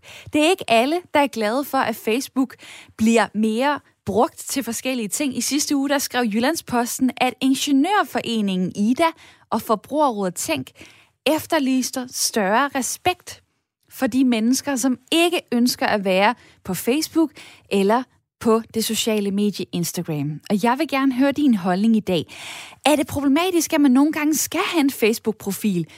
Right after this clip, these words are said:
for at få de nødvendige informationer? Eller er det okay, når størstedelen af danskerne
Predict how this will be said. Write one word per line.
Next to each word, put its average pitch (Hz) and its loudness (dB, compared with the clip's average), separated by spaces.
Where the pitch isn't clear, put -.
for - 2
at 254 2
få 254 0
de 262 2
nødvendige 220 0
informationer? 196 0
Eller 226 4
er 220 2
det 240 -2
okay, 226 0
når 202 2
størstedelen 196 -2
af 175 -6
danskerne 180 0